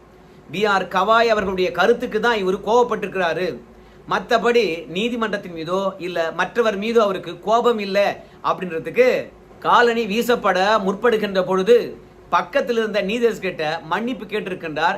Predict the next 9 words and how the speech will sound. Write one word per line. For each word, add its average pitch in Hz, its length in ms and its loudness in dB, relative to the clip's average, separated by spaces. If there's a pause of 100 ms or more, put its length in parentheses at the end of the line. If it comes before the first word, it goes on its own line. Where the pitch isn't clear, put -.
இந்த 165 260 -6
ராஜேஷ் 165 540 -2
தலால் 160 400 -2
அவர்கள். 160 340 -4 (800)
அவருக்கு 170 480 0 (420)
தனக்கு 175 360 -6 (240)
துரோகம் 226 400 2
இழைக்கப்பட்டு 208 500 -2
விட்டது, 170 340 -6